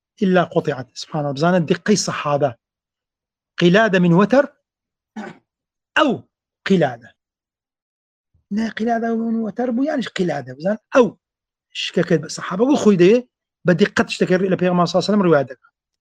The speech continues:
إلا قطعت، إلا ببردري. إلا ببردري. ودين السري بزان دي كينا دو زور،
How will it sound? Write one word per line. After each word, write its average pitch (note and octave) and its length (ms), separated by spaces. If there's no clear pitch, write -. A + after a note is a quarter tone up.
إلا A3+ 580
قطعت، E3+ 440
إلا G3 320
ببردري. D#3+ 580
إلا F#3 240
ببردري. C3+ 840
ودين G#3+ 300
السري D#3+ 260
بزان D#3+ 320
دي D#3 120
كينا D#3+ 240
دو D#3+ 180
زور، C#3+ 260